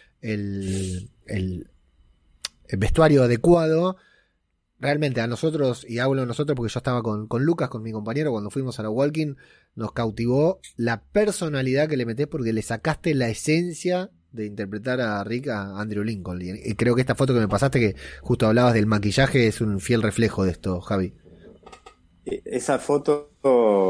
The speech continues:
Speaker 2: sí causó, <laughs> causó, eh, confusiones <laughs> en algunas personas. Eh, en realidad esa foto es un fragmento de un video que, que se grabó en la Comic Con, en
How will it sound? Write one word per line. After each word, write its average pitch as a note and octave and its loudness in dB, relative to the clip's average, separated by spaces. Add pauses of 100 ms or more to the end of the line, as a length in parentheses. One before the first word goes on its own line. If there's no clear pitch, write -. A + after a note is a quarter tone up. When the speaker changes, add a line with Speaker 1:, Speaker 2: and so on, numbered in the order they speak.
Speaker 2:
sí F#2 -2
causó, E2+ -2 (300)
<laughs> - -2
causó, D#2+ -2 (500)
eh, D#2 0 (480)
confusiones E2+ 0 (160)
<laughs> - -6
en A#2 4
algunas G2 4
personas. G2+ 2 (640)
Eh, G#2+ 6
en A#2+ 6
realidad D#3 6
esa E3+ 4
foto F#3 2
es F3+ 2
un D3 6
fragmento D3+ 4
de C3+ 6
un D3+ 4
video C#3 6
que, F2 2
que F2 0
se F#2 -2
grabó F#2+ 4
en A2 0
la F#2 2
Comic F#2+ 0
Con, C3+ 0 (100)
en E2 -6